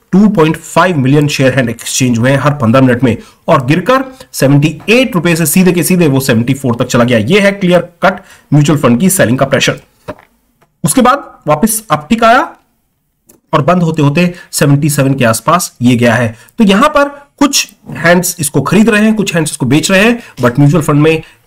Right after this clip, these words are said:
clear indication है, जहां मार्केट पॉइंट फ़ाइव परसेंट ऊपर चढ़कर बंद हुआ है, वहीं मदरसन सुमी negative बंद होना ये indicate कर रहा है, करीब एक रुपए के आसपास गिरकर बंद हुआ है,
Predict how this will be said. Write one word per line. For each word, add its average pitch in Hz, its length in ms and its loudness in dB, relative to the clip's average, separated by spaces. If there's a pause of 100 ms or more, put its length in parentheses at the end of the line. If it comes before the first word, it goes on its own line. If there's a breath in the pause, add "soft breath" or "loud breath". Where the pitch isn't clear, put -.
(120)
clear 208 200 4
indication 143 420 0
है, 139 60 0
जहां 131 180 2
मार्केट 131 380 -2
पॉइंट 143 220 2
फ़ाइव 233 280 -2
परसेंट 202 220 -4
ऊपर 185 160 -2
चढ़कर 180 240 0
बंद 165 200 2
हुआ 170 160 2
है, 196 220 0 (200 loud breath)
वहीं 156 340 2 (180)
मदरसन 151 300 0
सुमी 165 380 0 (220 loud breath)
negative 143 300 2
बंद 139 200 2
होना 143 300 2 (220 loud breath)
ये 123 220 0
indicate 127 400 2
कर 151 140 0
रहा 143 300 2
है, 160 220 0 (220 soft breath)
करीब 113 220 0
एक 131 140 0
रुपए 131 160 -2
के 131 80 0
आसपास 120 320 -2
गिरकर 110 220 -2
बंद 123 160 2
हुआ 135 140 2
है, 175 160 -2